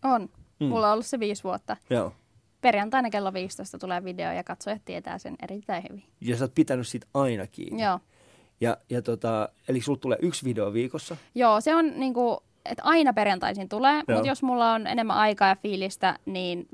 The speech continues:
Speaker 1: saattaa tulla useampikin sitten silleen niinku ihan minä päivänä tahansa, mut se perjantai pysyy ja se on niinku aina.
Speaker 2: Joo. Ja sen, ja sen, mi-, miten sä päätit sen silloin aikoinaan? Oliko se semmonen vaan, että hei nyt?
Speaker 1: No siinä on ehkä kaksi asiaa. Ensinnäkin se, että se tekee mulle semmoisen rutiinin, että
Speaker 2: Mm.
Speaker 1: mä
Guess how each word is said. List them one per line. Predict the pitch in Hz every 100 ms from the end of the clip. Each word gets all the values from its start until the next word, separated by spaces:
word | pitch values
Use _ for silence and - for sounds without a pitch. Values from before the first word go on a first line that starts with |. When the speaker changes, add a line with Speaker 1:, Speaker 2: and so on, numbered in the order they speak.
| -
Speaker 1:
saattaa | - 190 190
tulla | 190 180
useampikin | 220 196 - 214 -
sitten | - - -
silleen | - - 107 98
niinku | 92 - - _ _ -
ihan | 185
minä | 185 196
päivänä | 220 247 247
tahansa, | 226 226 208 208
mut | 208
se | 208
perjantai | 262 277 240 202 185
pysyy | 196 185 175 123 208
ja | 202
se | 190
on |
niinku | 156 -
aina. | - 220 - - 127
Speaker 2:
Joo. | 107 92 101 _ -
Ja | 123
sen, | 127 147 -
ja | 139
sen, | 160 139 82 - -
mi-, | 180 233
miten | 220 247 180
sä |
päätit | 139 147 110 98 101
sen | 107 98
silloin | 104 95 98
aikoinaan? | 92 90 80 90
Oliko | 120 117
se | 123
semmonen | 123 110 107 110
vaan, | 107 104
että | 98 107
hei | 107 92
nyt? | 110 - - _ _ - _ _ _ - - -
Speaker 1:
No | 285
siinä | 370 359
on |
ehkä | 330 311
kaksi | 320 320 240
asiaa. | 240 220 214 - - 50 -
Ensinnäkin | 277 285 269 247
se, | 254 233
että | 226
se | 226
tekee | 226 226
mulle | 247 240 220
semmoisen | 214 202 208 202
rutiinin, | 196 - 220 104 -
että | 220 208
Speaker 2:
Mm. |
Speaker 1:
mä | 214 196